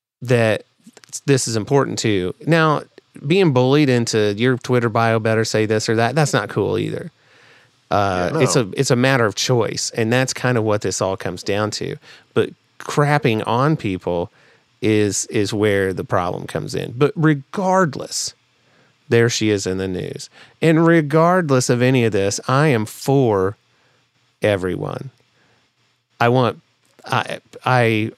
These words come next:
Speaker 1: I want people to be okay. I want people to be kind to one another. I want people to take care of each other. That's what I want. And if I've ever, I feel like I've never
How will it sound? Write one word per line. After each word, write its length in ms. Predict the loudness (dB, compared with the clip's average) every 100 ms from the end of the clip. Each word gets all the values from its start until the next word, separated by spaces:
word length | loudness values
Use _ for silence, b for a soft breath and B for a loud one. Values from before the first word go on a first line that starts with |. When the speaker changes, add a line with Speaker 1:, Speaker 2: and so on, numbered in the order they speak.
| _
Speaker 1:
I 140 | 0 2
want 260 | 2 0
people 460 | -2 -2 0 0 -2
to 140 | -4
be 240 | -2 0 0
okay. 500 | 0 0 0 0 -2 -4
I 100 | -2
want 240 | -2 -4
people 280 | -4 -6 -6
to 60 | -6
be 120 | -6
kind 300 | -4 -4 -2
to 80 | -4
one 200 | -6 -6
another. 460 | -6 -6 -6 -6 -4
I 80 | -4
want 200 | -4 -6
people 280 | -8 -6
to 80 | -6
take 240 | -4 -4 -4
care 180 | -6 -6
of 60 |
each 200 | -8 -8
other. 220 | -6 -6 -6
That's 340 | -6 -6 -6
what 100 | -6
I 80 | -6
want. 380 | -6 -8 -10 -14 _ b b b b b b b b b b _ -6
And 320 | -2 -2 -2
if 200 | -2 0
I've 220 | 2 0
ever, 440 | 0 0 2 0 -2 _ _ _ _ _ -6 0
I 140 | 2
feel 200 | 2 2
like 180 | 2 2
I've 200 | 2 0
never 600 | 0 0 0 0 0